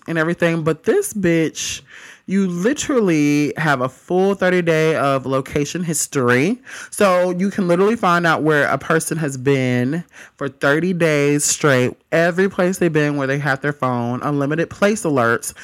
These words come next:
So you get alerts about where this person is going. Um, individual driver reports to see how and what your drivers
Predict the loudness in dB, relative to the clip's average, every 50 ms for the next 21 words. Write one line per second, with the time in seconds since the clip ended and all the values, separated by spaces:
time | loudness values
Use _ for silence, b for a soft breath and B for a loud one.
0 | B B B B -4 -2 0 0 0 0 0 0 -2 -2 -2 -2 0 2 2 2
1 | 0 0 -4 -6 -8 -8 -8 _ -4 0 2 2 2 4 2 2 2 0 -2 -4
2 | -2 -2 -2 -2 0 -2 -4 -2 -2 -2 -2 -2 0 0 0 2 0 -2 -4 -6
3 | -6 -10 -16 b b b b _ _ _ _ _ -2 0 2 2 4 2 2 0
4 | 0 -2 -4 -8 -10 -10 -6 -2 0 0 2 2 2 2 2 0 2 2 4 4
5 | 4 2 2 2 0 0 0 0 0 0 0 -2 -4 -2 -2 0 0 2 2 4
6 | 4 4 4 2 0 0 0 0 0 -2 -2 -4 -4 -6 -4 0 2 2 2 2
7 | 0 _ _ -4 0 0 2 2 4 4 4 4 4 2 2 2 4 4 2 0
8 | -2